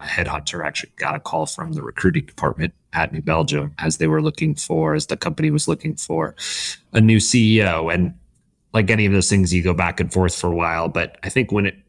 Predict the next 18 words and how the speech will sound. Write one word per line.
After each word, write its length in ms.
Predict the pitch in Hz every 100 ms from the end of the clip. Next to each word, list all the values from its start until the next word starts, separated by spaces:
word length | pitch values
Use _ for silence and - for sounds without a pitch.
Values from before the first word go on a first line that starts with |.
| _
when 100 | 101
it 60 | 92
really 220 | 104 98
came 220 | - 90
down 240 | 90 92
to 120 | 101 90
it 100 | -
for 100 | 85
me, 240 | 101 113
I 80 | 87
joined 540 | 82 90 87 82 78 - _ _ _ _ _
because, 840 | 110 - 107 98 95 85 - - _
one, 640 | 107 113 127 127 113 107 - -
I 60 |
thought 200 | 95 107
I 60 | 98
could 140 | -
help. 260 | 76 78 85